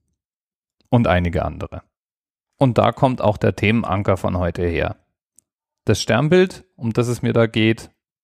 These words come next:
kann man gerade noch, aber nur schwer von Deutschland aus beobachten.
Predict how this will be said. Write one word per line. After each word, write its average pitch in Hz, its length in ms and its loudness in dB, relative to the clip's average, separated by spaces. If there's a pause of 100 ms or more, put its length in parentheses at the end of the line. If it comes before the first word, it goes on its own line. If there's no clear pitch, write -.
(420)
kann 120 120 2
man 120 240 2 (220)
gerade 123 640 0
noch, 151 340 0
aber 117 220 0
nur 135 420 0
schwer 117 840 2
von 98 160 -2
Deutschland 92 520 -2
aus - 240 -8
beobachten. - 720 -8